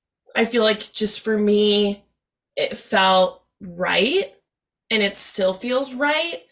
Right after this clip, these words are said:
And I love when people refer to me as, as they,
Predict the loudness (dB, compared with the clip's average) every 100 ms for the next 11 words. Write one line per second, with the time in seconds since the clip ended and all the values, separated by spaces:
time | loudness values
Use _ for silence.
0 | _ _ -4 0 2 2 2 2 2 2
1 | -2 -2 -4 -2 -2 0 -2 -2 -6 -4
2 | -2 -2 -4 -6 -8 -4 -2 -2 0 0
3 | 2 0 -4